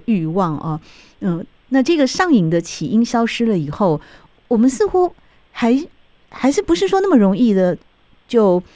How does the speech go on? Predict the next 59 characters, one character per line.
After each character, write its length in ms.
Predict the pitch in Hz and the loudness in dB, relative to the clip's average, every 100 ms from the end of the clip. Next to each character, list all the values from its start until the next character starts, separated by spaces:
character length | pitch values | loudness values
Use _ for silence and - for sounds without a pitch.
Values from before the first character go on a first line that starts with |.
| _ _ _ | _ _ _
去 440 | - 233 190 175 - _ - | -2 0 2 0 -4 _ -6
找 140 | 196 | 0
到 180 | 262 294 | 2 4
了 80 | 196 | 4
原 260 | 180 180 | 2 0
因， 280 | 208 208 214 - _ _ | -2 -2 -4 -8 _ _
嗯， 200 | 180 170 - | -10 -10 -2
或 100 | 285 | 0
者 160 | 185 | 0
是 140 | 165 220 | 0 0
我 80 | |
们 320 | 165 151 165 - _ _ | 0 -2 -6 -8 _ _
不 100 | 202 | -8
再 360 | - - 175 - _ _ _ _ | 0 0 0 -6 _ _ _ _
去 420 | - 247 170 98 _ | -4 -2 -2 -4 _
重 280 | - 185 208 | -4 -2 -2
复 340 | 277 285 156 - _ _ | 0 0 0 -6 _ _
那 60 | 208 | -6
个 140 | 190 | -6
当 200 | 175 233 | -2 -2
初 140 | 233 240 | 0 0
的 80 | 190 | 0
创 220 | - 196 | -2 -2
伤 180 | 214 185 | -2 -2
原 100 | 165 | -2
因， 80 | |
但 140 | 214 359 | -4 -4
是 60 | |
这 100 | 392 | -4
个 100 | 359 | -2
过 160 | 294 339 | 0 -2
程 220 | 302 180 | -2 -4
其 140 | 180 208 | -4 -6
实 100 | 226 | -6
还 160 | 196 | -6
是 100 | 202 | -6
需 200 | 285 - | -6 -2
要 160 | 214 190 | 0 0
一 60 | |
些 280 | 175 - 170 180 _ _ _ | -4 -4 -4 -4 _ _ _
方 320 | - 247 240 | -2 2 4
法 280 | 247 151 92 _ _ _ | 2 -4 -8 _ _ _
来 100 | 196 | -2
帮 160 | 208 262 | 2 4
助 120 | 254 | 4
我 40 | |
们 140 | 160 196 | 2 -2
一 60 | |
步 200 | 180 247 - | -6 -6 -8
一 60 | |
步 180 | 160 202 | -8 -8
一 60 | - | -8
步 240 | - 180 | -4 -4
的 280 | - 101 - _ _ - | -4 -10 -12 _ _ -6
让 140 | 208 | -6
自 160 | 202 208 | -4 -6
己 160 | - - | -6 -6
更 160 | 185 | -4
好 100 | 160 | -2